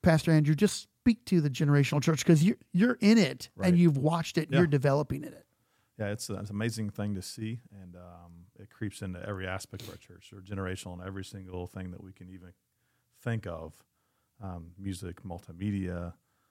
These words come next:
Speaker 2: you know, cafe. We have a cafe in, at our North Campus, and they're serving there. They're learning how to serve people and talk to people. And one of the things I like to talk about is, to a lot of people, is our Sunday school. Uh, we're in a, generational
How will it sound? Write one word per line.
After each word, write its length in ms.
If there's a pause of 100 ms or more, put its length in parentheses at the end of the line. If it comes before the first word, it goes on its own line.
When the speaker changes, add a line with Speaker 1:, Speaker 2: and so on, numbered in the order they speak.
(140)
Speaker 2:
you 80
know, 180
cafe. 560
We 100
have 100
a 60
cafe 440
in, 320
at 140
our 60
North 220
Campus, 520
and 100
they're 120
serving 400
there. 300
They're 120
learning 300
how 100
to 80
serve 320
people 460
and 100
talk 200
to 100
people. 500 (380)
And 100
one 160
of 100
the 40
things 160
I 40
like 200
to 60
talk 240
about 280
is, 260 (1120)
to 100
a 20
lot 140
of 40
people, 360 (160)
is 240
our 80
Sunday 240
school. 340 (880)
Uh, 60 (380)
we're 160
in 100
a, 120 (440)
generational 560